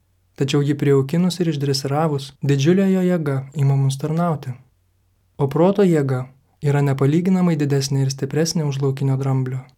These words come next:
daug kartų didesnė. Niekas negali mums tiek pakenkti, kiek mūsų pačių laukinis protas. Ir niekas negali mums tiek padėti, kiek mūsų pačių prijaukintas, drausmingas, paklusnus protas.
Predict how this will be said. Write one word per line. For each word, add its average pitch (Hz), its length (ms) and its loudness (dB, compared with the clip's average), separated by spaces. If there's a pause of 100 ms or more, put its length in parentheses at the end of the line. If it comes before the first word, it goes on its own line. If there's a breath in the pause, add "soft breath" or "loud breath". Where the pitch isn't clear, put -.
daug 156 240 0
kartų 165 300 -4
didesnė. 135 480 -4 (920)
Niekas 185 320 -2
negali 151 320 0
mums 143 240 -2
tiek 143 240 -2
pakenkti, 156 560 -2 (180)
kiek 139 160 0
mūsų 147 300 0
pačių 143 400 0
laukinis 160 400 -2
protas. 135 480 -4 (640)
Ir 151 140 0
niekas 147 340 0
negali 143 320 -2
mums 139 240 -2
tiek 147 220 -4
padėti, 151 480 -2 (240)
kiek 139 160 0
mūsų 151 320 -2
pačių 139 400 -2
prijaukintas, 160 800 0 (180)
drausmingas, 147 800 0 (320)
paklusnus 139 500 0
protas. 135 540 -4